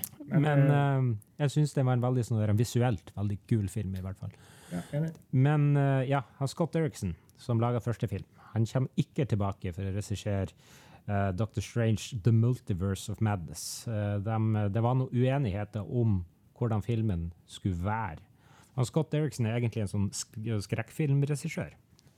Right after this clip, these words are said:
Speaker 1: Eh, og han ville lage den første sånn her, han der horror Marvel-filmen, da. Og så var vel han,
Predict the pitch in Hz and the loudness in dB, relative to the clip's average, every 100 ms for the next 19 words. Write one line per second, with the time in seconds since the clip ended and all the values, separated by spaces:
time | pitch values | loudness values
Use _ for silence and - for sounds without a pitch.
0 | - 110 110 104 98 104 113 127 131 127 | -8 -4 -4 -6 -8 -4 -2 0 0 -2
1 | - 113 107 120 101 92 101 - 110 - | 0 0 2 2 0 -2 -2 -4 -6 -4
2 | 107 87 90 87 87 87 82 - - - | -4 -2 -4 -2 -4 -4 -6 -10 -20 -20
3 | - - - - 123 117 120 120 120 120 | -20 -20 -14 0 2 4 2 2 2 2
4 | 120 120 123 117 123 123 123 - 120 87 | 2 2 0 2 2 2 0 -2 -4 -6
5 | 85 - - - 120 101 - 120 117 117 | -10 -16 -16 -8 -6 -6 -4 -2 0 0
6 | 113 131 143 143 143 117 143 | 0 -2 -2 -2 -2 -2 -2